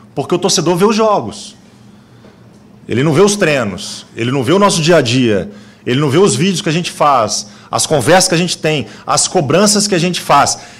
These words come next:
E tem cobrança aqui, e muita cobrança. E muita cobrança. Eu me cobro, eu cobro o Abel, eu cobro o Barbieri, eu cobro os jogadores,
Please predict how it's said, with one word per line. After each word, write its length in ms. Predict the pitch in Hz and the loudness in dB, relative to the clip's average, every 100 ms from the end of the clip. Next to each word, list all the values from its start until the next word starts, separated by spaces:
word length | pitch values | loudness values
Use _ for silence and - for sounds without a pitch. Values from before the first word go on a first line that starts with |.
| - - | -20 -6
E 80 | 170 | -6
tem 340 | - 170 214 | -2 2 2
cobrança 680 | 208 180 127 170 175 - 85 - | 2 0 4 4 4 0 -4 -6
aqui, 440 | 110 - 131 135 - - | -8 -4 -4 -4 -8 -16
e 100 | - | 0
muita 480 | 202 170 208 214 139 | 2 4 4 2 0
cobrança. 600 | 120 104 98 92 - - - - _ - _ _ _ 165 | -2 -4 -2 -4 -6 -12 -20 -20 _ -20 _ _ _ -2
E 100 | 180 | 2
muita 440 | 170 202 202 131 | 4 4 4 0
cobrança. 580 | 113 90 80 - - - _ - - - - _ - _ _ _ - - _ - - | -4 -6 -8 -10 -16 -18 _ -20 -20 -20 -20 _ -20 _ _ _ -20 -20 _ -12 0
Eu 100 | 156 | 0
me 120 | 127 | 0
cobro, 520 | - 147 180 185 170 - - | 2 4 4 2 -4 -10 -6
eu 80 | 123 | -2
cobro 300 | 147 123 120 | 0 2 0
o 20 | |
Abel, 400 | 107 160 180 165 | 2 4 4 0
eu 100 | 135 | -2
cobro 240 | 139 131 | 0 2
o 20 | 113 | 2
Barbieri, 500 | 117 113 127 180 180 | 0 2 2 2 0
eu 120 | 143 | 0
cobro 220 | 151 135 | 0 2
os 60 | 131 | 2
jogadores, 720 | 117 104 127 180 165 - | 2 2 2 0 0 -6